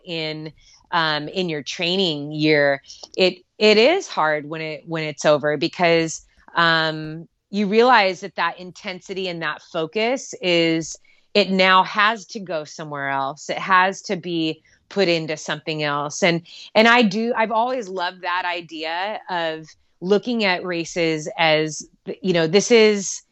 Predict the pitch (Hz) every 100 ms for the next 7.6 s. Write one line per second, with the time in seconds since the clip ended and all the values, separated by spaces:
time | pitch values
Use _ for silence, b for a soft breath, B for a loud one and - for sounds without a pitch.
0 | _ 233 240 277 254 233 190 208 214 208
1 | 180 170 190 165 180 175 185 185 185 -
2 | 233 220 202 196 185 180 170 202 180 208
3 | 190 233 - 175 185 185 170 175 - 156
4 | 156 156 180 143 139 - 175 170 - 190
5 | 185 165 156 151 - b b b - 269
6 | 254 202 - 220 185 190 185 180 170 -
7 | 180 170 170 165 156 156